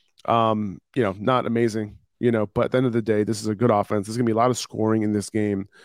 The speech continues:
Uh, so that's the reason why you wanna have Joe Mixon, uh, in your lineup against Buffalo. And Aaron Jones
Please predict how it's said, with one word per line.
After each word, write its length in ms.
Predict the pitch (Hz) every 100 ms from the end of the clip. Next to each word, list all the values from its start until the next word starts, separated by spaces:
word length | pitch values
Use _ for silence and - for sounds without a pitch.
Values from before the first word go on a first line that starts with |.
| - -
Uh, 220 | - 104 101
so 280 | - 131 113
that's 220 | 120 - 110 104
the 80 | 120
reason 340 | 127 120 120
why 200 | 120 117
you 120 | 104
wanna 200 | 110 104
have 160 | 104 98
Joe 140 | 107 98
Mixon, 400 | 98 101 98 87 _ _ -
uh, 140 | 113 -
in 100 | 127
your 100 | 120
lineup 240 | 104 104 101 _ _
against 340 | 110 104 95 113
Buffalo. 480 | 123 123 104 98 - _ _ _ _ _ _ _
And 280 | 143 139 135 -
Aaron 300 | 143 175 226
Jones 560 | 139 147 160 135 117 107